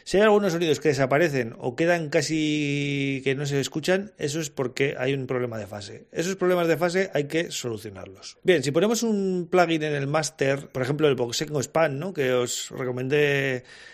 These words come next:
el viernes en el, en el episodio de plugins gratuitos que debes instalar, tiene un medidor que pone correlation meter, ¿vale? Correlación.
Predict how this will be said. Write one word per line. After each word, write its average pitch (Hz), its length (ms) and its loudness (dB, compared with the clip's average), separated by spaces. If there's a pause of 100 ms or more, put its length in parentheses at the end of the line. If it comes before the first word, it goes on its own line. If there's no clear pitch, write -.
(120)
el 123 220 0
viernes 147 500 2
en 139 140 -4
el, 131 500 -2 (440)
en 131 120 -4
el 131 140 0
episodio 151 480 2
de 139 500 4
plugins 139 380 2
gratuitos 147 480 2
que 143 100 0
debes 127 600 0
instalar, 202 560 2 (180)
tiene 247 200 8
un 196 100 6
medidor 160 360 8
que 160 120 6
pone 180 360 4
correlation 170 880 6
meter, 156 540 0 (140)
¿vale? 175 420 0 (100)
Correlación. 135 680 4